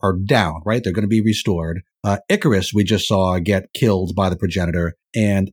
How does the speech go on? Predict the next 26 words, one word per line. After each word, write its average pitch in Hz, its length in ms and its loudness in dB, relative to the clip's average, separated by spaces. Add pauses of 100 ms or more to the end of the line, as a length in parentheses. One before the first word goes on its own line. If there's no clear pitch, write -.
at 104 200 -2
this 226 180 0
point, 117 440 0 (220)
the 113 560 2
resurrection 143 500 0
engines 139 300 0
themselves 95 920 -4 (200)
get 104 280 0
blasted. 92 600 -2
I 101 100 -2
think 151 200 0
this 143 140 -2
is 104 220 -2
part 120 300 -2
of 104 340 2
the 90 80 -2
progenitor 104 480 0
just 95 320 -2 (140)
shutting 147 400 0
the 117 80 0
whole 120 200 2
machine 98 380 0
down, 82 300 -4
right? 107 220 0
We're 113 160 2
just 104 200 0